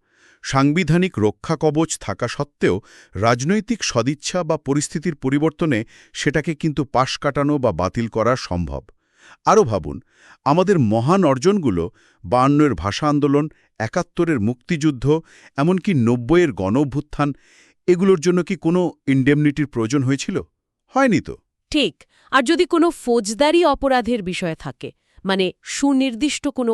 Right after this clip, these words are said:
Speaker 2: অভিযোগ।
Speaker 1: হ্যাঁ, সেটাও একটা বড় পয়েন্ট। যদি কারো বিরুদ্ধে গুরুতর ফৌজদারি অপরাধের অভিযোগ ওঠে, কোনো ইনডেমনিটি কিন্তু সেই বিচার আটকাতে পারে না। তাই বিশ্লেষকরা বলছেন, রাজনীতিকে আসলে রাজনৈতিকভাবেই মোকাবেলা করা উচিত।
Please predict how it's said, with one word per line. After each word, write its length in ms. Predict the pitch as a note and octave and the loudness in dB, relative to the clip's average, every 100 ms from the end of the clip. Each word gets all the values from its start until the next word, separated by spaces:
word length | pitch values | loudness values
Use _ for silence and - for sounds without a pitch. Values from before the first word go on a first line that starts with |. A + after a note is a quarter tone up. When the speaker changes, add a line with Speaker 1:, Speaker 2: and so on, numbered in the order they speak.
| A3 | 0
Speaker 2:
অভিযোগ। 480 | F#3 E3 E3+ C#3 - - _ _ | -2 -2 -6 -8 -12 -14 _ _
Speaker 1:
হ্যাঁ, 480 | - G2 E2+ E2 D2+ C#2 _ _ _ | -10 -4 -2 -2 -4 -8 _ _ _
সেটাও 600 | - - G#2 F2+ B2 D3 G3+ | -12 -8 -6 -6 -2 0 0
একটা 260 | F#3 - | -4 -4
বড় 200 | A#2+ F#2+ E2+ | -2 -2 -2
পয়েন্ট। 400 | D#2 C#2 A#1+ C2 _ _ - _ - | -6 -12 -14 -20 _ _ -20 _ -12
যদি 380 | D2+ G2 F#2+ F3+ | -4 -2 0 0
কারো 280 | A2+ F#2+ B2+ | 0 0 2
বিরুদ্ধে 380 | C#3+ E3 D3+ F#3 | 0 -2 -2 -4
গুরুতর 460 | F2+ G2+ A#2+ C#3+ C#3+ | -4 -4 -2 -2 -2
ফৌজদারি 540 | B2 G2 F#2+ F2+ A#2 A#2 | -4 -8 -8 -2 -2 0
অপরাধের 500 | E2+ G#2+ G#2 G2+ A2 - | -2 -2 -4 -4 -6 -6
অভিযোগ 380 | E2+ F2 E2+ E2 | -8 -6 -6 -4
ওঠে, 300 | F#2+ - D2+ B1 - _ _ _ - | -4 -4 -6 -6 -18 _ _ _ -10
কোনো 240 | F#2 G#2 F3 | -4 -2 0
ইনডেমনিটি 600 | F3+ A#2+ B2 C3 C3 B2+ | 0 -2 0 0 -2 -4
কিন্তু 300 | A2+ A#2 G2 | -6 -6 -6
সেই 220 | A2+ - G2+ | -8 -6 -6
বিচার 280 | F2 A#2 G#2 | -4 -4 -4
আটকাতে 320 | - E2 D#2 | -6 -8 -8
পারে 220 | D2+ C#2+ | -8 -10
না। 120 | C#2 - _ _ _ _ - | -10 -16 _ _ _ _ -2
তাই 160 | C#3+ F3 | -2 -2
বিশ্লেষকরা 760 | E2 G2 - C#3+ - G#3 A3 | -6 -8 -6 -6 -4 -2 -2
বলছেন, 420 | E3 C3+ D3 F#3 A#2+ D#3 _ - | 0 -2 0 -2 -2 -4 _ -14
রাজনীতিকে 680 | D#2 E2 F2+ C3 C#3+ E3 G3+ - | -6 -4 -2 -2 -2 -4 -6 -6
আসলে 340 | F2 - D3+ C#3+ | -6 -4 -2 -2
রাজনৈতিকভাবেই 960 | D#2 D#2 F2 G#2+ A#2 D#3 G#2 E2+ F#2 | -2 -6 -4 -4 -2 -6 -6 -4 -2
মোকাবেলা 440 | E3+ B2+ A2 F2 D2 | 0 -2 -2 -4 -4
করা 180 | C#2+ C#2 | -8 -10
উচিত। 300 | C2 C2 | -12 -16